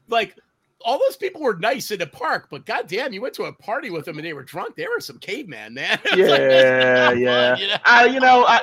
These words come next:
Speaker 2: I'll, I'll even say this: like, a, a lot of them were nice in the park. Some of them were cavemen there too. I don't, I don't know. They were cowboys, and
Speaker 1: I
Speaker 2: you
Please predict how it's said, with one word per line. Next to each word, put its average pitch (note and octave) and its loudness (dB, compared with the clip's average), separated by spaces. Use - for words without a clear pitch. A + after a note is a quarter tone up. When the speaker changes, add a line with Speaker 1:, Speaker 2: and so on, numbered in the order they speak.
Speaker 2:
I'll, A#3 4
I'll A#3+ 6
even G3+ 0
say E3+ 0
this: C#3+ 2
like, D3+ -2
a, E3 -4
a D#3+ 0
lot F3 2
of C#3 -4
them C3+ -4
were B2 -8
nice A#2 -8
in C3 -16
the A2+ -12
park. A#2 -8
Some A3+ -10
of A3 -10
them G3 -6
were E3 -6
cavemen C#3 -6
there B2+ -6
too. A#2 -10
I A#2 -10
don't, A2+ -12
I A#2 -6
don't A2+ -8
know. G2 -20
They D3 -2
were C3+ 0
cowboys, A#2 -4
and A2 -12
Speaker 1:
I A2+ -4
Speaker 2:
you A2+ 0